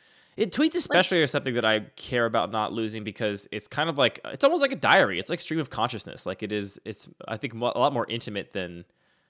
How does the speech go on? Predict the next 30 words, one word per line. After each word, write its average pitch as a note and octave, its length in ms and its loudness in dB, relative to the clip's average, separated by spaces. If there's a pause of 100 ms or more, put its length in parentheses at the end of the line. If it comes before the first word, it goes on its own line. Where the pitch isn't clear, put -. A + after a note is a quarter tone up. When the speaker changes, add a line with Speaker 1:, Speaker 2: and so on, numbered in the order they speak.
(160)
Speaker 1:
other G#2+ 240 -2
more F#2 720 -4 (840)
manicured F#2+ 800 -6 (1080)
portrayals F2+ 600 -4
of F#2 80 -12
myself E2 520 -6
to - 80 -16
the F#4 80 0
Speaker 2:
Yeah. F#4 100 4
Speaker 1:
world. - 320 -2 (720)
Speaker 2:
That's G#4 180 -2
true, G3+ 180 4
I F#3 100 -2
guess. F#3 480 -8 (480)
Speaker 1:
It's - 100 -4
also A#3+ 220 0
like, G#3+ 160 8
Speaker 2:
Uh, G3 60 2
Speaker 1:
you C4 60 0
know, F3+ 140 2
like, G#3 140 -2
we C#4 120 0
met F#3+ 220 2
on B2+ 180 2
Twitter. F2+ 280 -4
Like, G2+ 100 0
we D#3 120 -4
have G#3+ 180 0
the F3+ 120 0
entire, D3 680 2